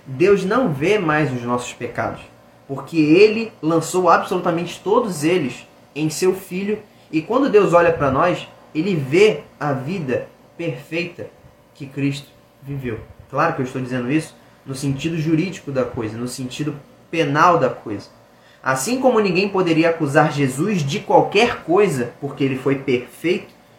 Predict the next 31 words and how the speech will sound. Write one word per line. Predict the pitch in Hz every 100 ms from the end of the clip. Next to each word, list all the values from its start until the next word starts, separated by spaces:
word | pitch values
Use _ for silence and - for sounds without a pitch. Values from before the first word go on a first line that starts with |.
| _ _ _ _ _ -
assim | 131 127 180 214
ninguém | 226 208 156 190 254
pode | - - 175 196 165 170 139 - _ _ 147
nos | 175 175
acusar | 180 - 156 139 139 - - - -
no | 139 139
dia | 127 147
do | 139
juízo, | 139 123 110 - - _ -
porque | 135 - 165
a | 143
vida | 127 208 196
de | 151
Cristo | - 190 208 - _ _ 143
está | 135 - 180
sobre | 175 185 180 156
nós, | 151 151 127
está | - 143
sobre | 151 147 143
você, | 143 143 135
está | 127 123
sobre | 143 139
mim. | 139 120 - - _ _ _
É | -
como | - 170
se | 180 185
as | 160 -
fichas | 190 214 - 131 - - - _ _ _ _
criminais | 151 165 151 147 175 135 - - -
se | - 151
invertessem. | 151 156 165 - 143 135